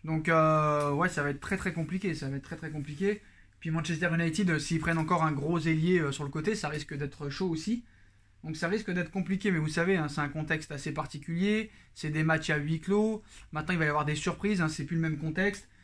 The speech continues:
T'auras plus la pression des matchs vraiment à l'extérieur. Parce qu'à la, à l'arrivée, ça va être que sur terrain neutre, en fait. Que tu joues au parc à huis clos ou à Manchester à huis clos, c'est un terrain à huis clos. Donc, euh, voilà. Alors, est-ce que vraiment les matchs vont être à huis clos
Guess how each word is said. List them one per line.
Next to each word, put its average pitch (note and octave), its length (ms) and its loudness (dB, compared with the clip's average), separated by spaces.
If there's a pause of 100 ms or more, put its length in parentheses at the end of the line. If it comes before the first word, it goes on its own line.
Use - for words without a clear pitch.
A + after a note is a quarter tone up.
T'auras D#3+ 200 2
plus F3 140 -2
la F#3 120 6
pression F3+ 340 0
des D#3 160 2
matchs D#3 220 2
vraiment D#3 280 2
à D3 80 4
l'extérieur. D#3+ 640 0 (320)
Parce D3 140 -6
qu'à F3+ 180 2
la, F3 80 8
à F#3 140 4
l'arrivée, F3+ 280 6
ça F#3 160 0
va D#3+ 100 4
être D#3 200 -4
que G3+ 100 0
sur D3+ 220 -2
terrain D#3+ 260 4
neutre, F3+ 280 4
en C#3+ 40 -4
fait. C#3 200 -4
Que D#3 80 -8
tu D#3 160 0
joues D#3+ 140 4
au D#3+ 40 4
parc E3 300 2
à D#3+ 40 2
huis D#3 180 2
clos F3+ 260 2 (320)
ou D#3 60 -4
à D3+ 40 -2
Manchester D#3+ 460 2
à D#3 120 2
huis D#3 140 2
clos, G3 300 4 (180)
c'est - 220 -2
un E3 100 4
terrain E3+ 280 4
à E3 80 6
huis D#3+ 180 4
clos. F3 320 0 (280)
Donc, D3 200 -8
euh, D#3 80 2
voilà. D#3 400 2 (240)
Alors, D3+ 260 -8
est-ce G3 200 -2
que B3 80 2
vraiment G#3 320 4
les G3 120 4
matchs G3+ 380 4
vont F3 160 0
être E3 160 0
à F3 80 6
huis F3 220 2
clos A3 460 4